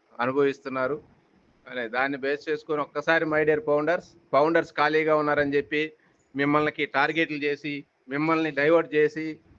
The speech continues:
ఆ, పనికిరాని స్కీములు, స్కాములు కట్టించి మీ ఫేస్ వాల్యూలు పోగొడుతున్నారు. మీరు, మీకు అట్రాక్ట్ అయ్యి, మీరు అలాంటి స్కీములకి అట్రాక్ట్ అయ్యి మీకున్న డబ్బులు,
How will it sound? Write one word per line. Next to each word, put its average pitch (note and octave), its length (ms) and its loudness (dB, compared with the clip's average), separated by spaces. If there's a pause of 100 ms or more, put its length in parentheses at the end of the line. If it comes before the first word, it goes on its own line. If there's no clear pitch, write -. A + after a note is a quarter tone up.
(140)
ఆ, E3+ 160 2
పనికిరాని D3+ 640 -2
స్కీములు, D3+ 400 -6
స్కాములు C#3+ 380 -2
కట్టించి C3 280 -4
మీ C3 140 -10
ఫేస్ C#3 340 -6
వాల్యూలు C3 280 -2
పోగొడుతున్నారు. B2 760 -2 (540)
మీరు, D#3 240 0
మీకు C#3+ 220 -2
అట్రాక్ట్ E3+ 460 0
అయ్యి, D#3 160 -2
మీరు D3+ 480 -4
అలాంటి D3 380 0
స్కీములకి D#3 380 -6
అట్రాక్ట్ C#3+ 400 -2
అయ్యి B2+ 300 -4
మీకున్న B2+ 420 -4
డబ్బులు, C#3+ 460 0